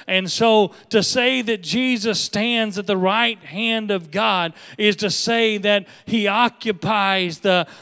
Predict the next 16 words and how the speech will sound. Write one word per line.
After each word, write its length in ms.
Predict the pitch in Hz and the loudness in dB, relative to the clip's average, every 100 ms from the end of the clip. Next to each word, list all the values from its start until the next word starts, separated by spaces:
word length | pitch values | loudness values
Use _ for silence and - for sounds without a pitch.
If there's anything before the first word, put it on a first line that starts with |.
| - | 2
position 800 | 208 190 131 247 240 - 220 196 | 4 4 2 2 2 0 -2 0
of 160 | 190 165 | -2 -2
supreme 840 | - 170 - - 247 233 214 185 - - | -2 -4 -2 2 4 4 0 -2 -8 -4
exaltation. 1040 | 220 208 - 196 185 185 196 170 - 143 147 | 0 0 2 2 2 0 -2 -2 -4 -4 2
The 160 | 180 | 2
right 360 | 185 226 262 214 | 4 2 0 -2
hand 460 | 156 226 208 190 - - 127 | -4 -2 0 -2 -6 -14 0
was 320 | 196 214 170 | 4 4 4
the 120 | 202 | 0
way 300 | 202 214 226 | 4 4 4
that 180 | 208 190 | 2 0
the 100 | 196 | -2
Bible 480 | 175 190 240 226 214 | 0 0 2 2 2
writers 480 | 196 208 202 190 - | 2 2 0 -2 -4
talked 380 | - 226 - 214 | 0 0 0 -4
about 400 | 180 190 190 | 0 0 0